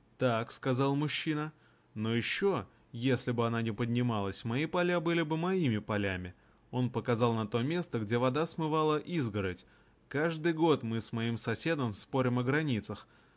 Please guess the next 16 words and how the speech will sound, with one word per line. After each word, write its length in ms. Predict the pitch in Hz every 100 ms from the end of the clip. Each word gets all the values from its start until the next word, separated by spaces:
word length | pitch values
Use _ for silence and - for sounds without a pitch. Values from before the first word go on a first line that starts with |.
| _ -
а 160 | 95
в 100 | 92
этом 280 | 123 151 180
году 300 | 175 170 170
с 160 | 160 -
ним 300 | 123 160 175
живёт 400 | 160 156 160 160
его 240 | 131 131
двоюродный 640 | 131 127 120 123 127 131
брат, 400 | 135 120 90 85 - - _
а 200 | 107 110
он 280 | 143 175 165
большой 500 | 156 143 - 175 180
и 120 | 160
мускулистый 680 | 160 160 - 165 165 - 147
человек, 600 | - 170 170 131 95